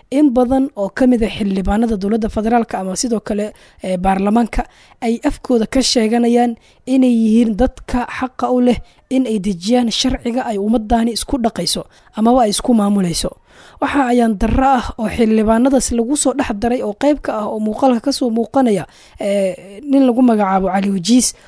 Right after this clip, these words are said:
oo ka mid ah wadaadada dowladda federaalka oo isagana ku hadaaqaya sida ay iyagu leeyihiin oo kale. Een, hadalladiisa waxaa ka mid ah inuu leeyahay tashriica waxaa iska leh baarlamaanka, waa Cali Wajiis, ee, sidoo kalena waa la taliyaha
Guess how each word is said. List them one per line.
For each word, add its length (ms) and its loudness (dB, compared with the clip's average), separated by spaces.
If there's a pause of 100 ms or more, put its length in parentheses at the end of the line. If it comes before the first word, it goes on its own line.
(160)
oo 80 -4
ka 180 -2
mid 180 6
ah 40 2
wadaadada 360 2
dowladda 300 -2
federaalka 500 -8 (360)
oo 100 -6
isagana 400 2
ku 180 0
hadaaqaya 720 2
sida 260 2
ay 100 2 (120)
iyagu 300 4
leeyihiin 500 4
oo 100 -4
kale. 260 -2 (540)
Een, 160 4
hadalladiisa 560 6
waxaa 260 0
ka 100 0
mid 180 6
ah 40 4
inuu 220 0
leeyahay 440 4 (280)
tashriica 560 2
waxaa 240 0
iska 240 -2
leh 80 0
baarlamaanka, 680 0 (360)
waa 160 2
Cali 140 2
Wajiis, 480 2
ee, 300 -2
sidoo 260 2
kalena 320 0
waa 220 0
la 100 -2
taliyaha 480 4